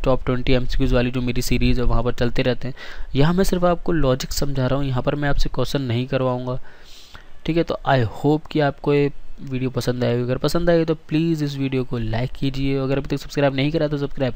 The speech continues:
कर दीजिए, ठीक है। और कुछ पूछना चाहते हैं या कुछ कहना चाहते हैं तो मुझे comment ज़रूर करिएगा नीचे, ठीक है। और ज़्यादा बात करनी है तो आप मेरे ही, ए, फे-, Facebook के channel एसएससी Mindset पर आके मुझसे बात कर सकते हैं, ठीक है। तो चलिए तब तक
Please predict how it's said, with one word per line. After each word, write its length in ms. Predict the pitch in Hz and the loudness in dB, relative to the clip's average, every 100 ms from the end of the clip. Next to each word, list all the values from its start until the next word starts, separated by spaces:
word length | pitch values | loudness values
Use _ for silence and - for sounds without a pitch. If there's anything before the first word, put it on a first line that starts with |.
| - | -2
कर 140 | 120 | -2
दीजिए, 420 | 131 131 127 123 - - - - - | 0 -2 -2 -4 -4 -4 -4 -4 -2
ठीक 120 | 147 | -2
है। 60 | 147 | 0
और 180 | 131 147 | 2 0
कुछ 140 | 151 | -2
पूछना 300 | - 135 143 | -2 -2 -2
चाहते 320 | 135 127 - | -2 -4 -4
हैं 60 | 131 | -4
या 60 | 127 | -4
कुछ 160 | 135 | -6
कहना 240 | - 127 127 | -4 -4 -2
चाहते 280 | 123 - | -4 -4
हैं 20 | 127 | -4
तो 100 | 127 | -4
मुझे 140 | 131 | -4
comment 300 | - 127 123 | -4 -4 -4
ज़रूर 240 | 123 131 | -2 0
करिएगा 280 | 147 151 165 | 0 0 0
नीचे, 300 | 165 165 180 - - - - - - - | 0 0 2 2 2 2 2 2 0 -2
ठीक 120 | 180 175 | 0 0
है। 60 | |
और 240 | - 147 135 | 2 0 2
ज़्यादा 280 | 135 160 | 2 2
बात 200 | 165 165 | 2 2
करनी 280 | - 160 170 | 2 -2 0
है 80 | 170 | -2
तो 120 | - - - | -2 -2 0
आप 200 | 143 139 | 0 2
मेरे 220 | 143 156 | 2 2
ही, 180 | 165 165 - - - - | 2 0 -4 -8 -8 -8
ए, 120 | 135 - - 165 | -6 -6 -8 -8
फे-, 140 | - 135 | -4 2
Facebook 420 | 139 135 143 - | 2 2 0 -2
के 60 | 147 | -2
channel 320 | 127 135 147 | -2 -2 -4
एसएससी 360 | 139 131 - 147 | -4 -4 -4 -4
Mindset 380 | 127 123 131 127 | -4 -2 -2 -4
पर 180 | 160 - - - - - - | -4 -8 -12 -20 -18 -12 -2
आके 180 | 135 127 | -2 0
मुझसे 220 | 123 - | -2 -2
बात 180 | 131 117 | -4 -2
कर 120 | 113 | -4
सकते 300 | 120 117 - | -6 -8 -8
हैं, 120 | 120 - - - - - - | -6 -4 -2 -2 -2 -8 -4
ठीक 120 | 170 | -2
है। 120 | 180 - - - - - | -2 -4 -6 -4 -4 -4
तो 60 | 113 | -4
चलिए 320 | - 143 160 | -2 0 0
तब 140 | 156 131 - | 0 -4 -4
तक 120 | 135 | -4